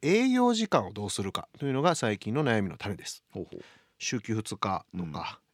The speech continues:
Speaker 1: えー、昼と夜の間はどうするなどなど、
Speaker 2: うん。
Speaker 1: 様々なパターンがあると思いますが、
Speaker 2: うんうん。
Speaker 1: お二人はどう思いますか？ぜひご意見をいただければ嬉しいです。
Speaker 2: なるほど。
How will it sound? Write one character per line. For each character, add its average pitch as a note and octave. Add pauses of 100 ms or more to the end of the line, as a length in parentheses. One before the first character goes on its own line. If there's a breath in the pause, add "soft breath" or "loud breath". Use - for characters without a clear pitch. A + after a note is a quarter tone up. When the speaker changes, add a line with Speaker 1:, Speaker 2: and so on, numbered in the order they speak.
Speaker 1:
え G2
ー、 F#2
昼 F#2+
と G#2
夜 F#2+
の F2+
間 F2
は F2
ど A2
う C#3+
す D3
る D3
な G#2+
ど F2+
な F2+
ど、 -
Speaker 2:
う -
ん。 -
Speaker 1:
様 G2+
々 G2
な D3+
パ G2+
タ G2
ー F2+
ン -
が F#2+
あ A2
る A2+
と -
思 F#2
い F2+
ま F2
す -
が、 C3
Speaker 2:
う E3+
ん F3
う -
ん。 A2+
Speaker 1:
お A#2
二 E3
人 D#3
は F#3
ど C#3
う A#2
思 A2
い G2
ま F#2
す -
か？ B2+
ぜ G2+
ひ G#2
ご F2+
意 F2
見 -
を C3
い C3+
た -
だ G2+
け -
れ D#3+
ば A3
嬉 G#2+
し -
い -
で -
す。 -
Speaker 2:
な G2+
る G2+
ほ G#2
ど。 -